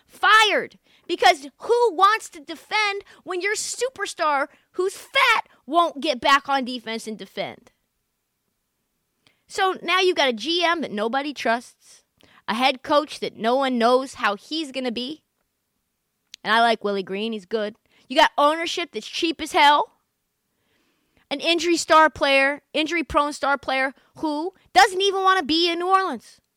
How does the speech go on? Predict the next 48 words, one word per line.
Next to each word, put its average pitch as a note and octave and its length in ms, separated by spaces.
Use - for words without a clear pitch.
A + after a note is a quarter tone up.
He's F#4 260
already F#4 300
said, F#4+ 220
"You D#4 80
know, F4 160
it E4 40
would D4 80
be C4 100
so F4+ 240
nice B3+ 360
to A3 100
play G3 200
for F#3 120
the F#3+ 60
Garden. F#3 500
You A#3 120
know, G3+ 240
I G3 80
love A3 320
Madison F3+ 320
Square F#3 200
Bar-, F#3 180
Gar-, E3+ 160
this C4+ 100
is - 60
my G#3+ 100
favorite A#3+ 400
place B3 200
to A#3 80
play." F3 280
And C#4+ 80
they're D#4 80
like, B3 180
"Hey, D#4 140
Zion, C4 380
that B3 140
means D4+ 280
you A#3 80
don't C4 240
like B3 180
Smoothie B3 400
King." F3+ 180
"Oh, C4 180
I A#3 140
do A3 160
like F#3 220
Smoothie F3 320
King. D#3+ 340